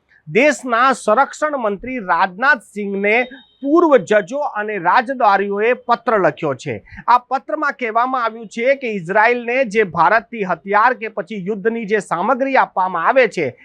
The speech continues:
જે અહીંયાથી નિર્યાત કરવામાં આવે છે,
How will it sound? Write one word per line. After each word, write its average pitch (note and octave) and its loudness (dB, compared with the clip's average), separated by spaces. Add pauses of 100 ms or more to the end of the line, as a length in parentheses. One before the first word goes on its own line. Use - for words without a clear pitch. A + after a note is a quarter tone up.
(160)
જે B3+ 2 (440)
અહીંયાથી B3 -4
નિર્યાત A3+ -2
કરવામાં G3 -4
આવે A3 0
છે, G3+ -8